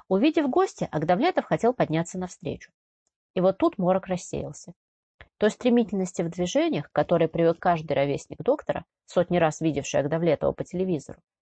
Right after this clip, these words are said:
не было и в помине. В кресле сидел старик. Безупречно одетый, с гордо вздернутым,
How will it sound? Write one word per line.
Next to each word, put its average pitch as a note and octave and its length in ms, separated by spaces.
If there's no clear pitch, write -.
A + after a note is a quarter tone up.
не G#3+ 140
было A#3+ 180
и A3+ 40
в - 60
помине. D3+ 400
В - 80
кресле A#3 360
сидел C3+ 320
старик. - 460
Безупречно C#4 640
одетый, F3 520
с - 100
гордо B3+ 280
вздернутым, F#3 640